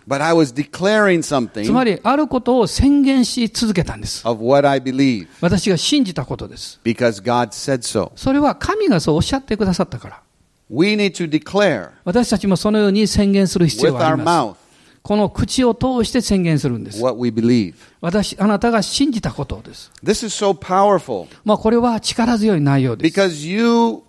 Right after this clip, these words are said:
Speaker 1: received salvation.
Speaker 2: つまり、あなたは救いを受けたわけです。
Speaker 1: Because you believed in your heart.
Speaker 2: それはあなたが心で信じたから。
Speaker 1: And you confessed with your mouth.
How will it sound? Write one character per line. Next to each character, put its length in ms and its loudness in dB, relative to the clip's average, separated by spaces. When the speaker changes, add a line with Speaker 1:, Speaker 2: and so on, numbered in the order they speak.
Speaker 1:
received 600 -2
salvation. 840 0
Speaker 2:
つ 100 -10
ま 100 -2
り、 60 0
あ 60 2
な 120 -2
た 160 0
は 260 2
救 320 0
い 100 4
を 100 4
受 240 0
け 40 -2
た 120 -2
わ 80 -4
け 100 -10
で 80 -14
す。 220 -14
Speaker 1:
Because 320 2
you 80 -2
believed 500 2
in 80 2
your 160 2
heart. 340 0
Speaker 2:
そ 140 -2
れ 60 -2
は 60 2
あ 40 4
な 80 2
た 100 2
が 120 2
心 300 0
で 100 0
信 260 2
じ 100 -2
た 120 -6
か 220 -14
ら。 340 2
Speaker 1:
And 160 -4
you 120 0
confessed 800 -2
with 180 -12
your 140 -4
mouth. 280 -2